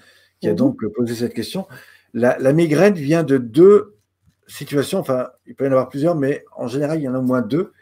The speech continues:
Speaker 1: La première,
Speaker 2: Mhm.
Speaker 1: c'est est-ce que c'est un problème lié au foie ? Donc ça, c'est toute la partie, alors, il y a le foie lié à, à votre digestion, à ce que vous avez mangé, euh, mais il y a aussi le, le, le foie lié à,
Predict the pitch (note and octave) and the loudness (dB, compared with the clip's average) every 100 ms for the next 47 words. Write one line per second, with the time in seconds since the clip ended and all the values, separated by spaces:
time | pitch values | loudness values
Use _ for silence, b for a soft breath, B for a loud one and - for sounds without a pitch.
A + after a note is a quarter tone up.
0 | b b b - - C#3+ F#3 - D3 D3+ | b b b -12 -2 0 0 -2 -6 -6
1 | - D3 - D#3 - D#3 D#3 C3 A#2+ C3+ | -10 -8 -4 -4 -4 -4 -4 -6 -4 -2
2 | C3 A#2+ A#2 - - E3+ F#3 - - A#2 | 0 0 0 -2 -6 -6 -6 -10 -12 -14
3 | A2+ G#2+ B2 B2 A#2 - - B2 b b | -14 -18 -12 -10 -10 -12 -10 -10 b b
4 | b - A2+ - A#2+ B2 G#2+ - - C#3+ | b -6 -4 -2 0 2 0 -6 2 4
5 | C3+ G#2+ b b b b _ - G#2 C3 | 4 0 b b b b _ -10 0 0
6 | B2+ G#2 G#2 G2+ - G#2+ A2 B2 B2+ C3+ | 0 -2 -2 -2 -4 -4 -4 -2 -4 -2
7 | A#2+ A#2+ G3 F3+ - B2+ A2+ A2+ A#2 G#2 | -2 -2 -2 -6 -4 -2 -2 0 0 -2
8 | C#3 G3 _ B B B B B - B2 | -4 -6 _ B B B B B -8 0
9 | A#2+ B2 B2 C3+ - F3 B2 A2+ A2 A2+ | 0 2 2 2 0 0 2 2 0 -2
10 | - A2+ - - D#3 C#3 B2 C3 D3+ F3+ | -2 -6 -6 2 4 4 0 2 4 2
11 | - - A#2+ A#2+ A2 G#2+ | 0 -4 -2 0 0 -2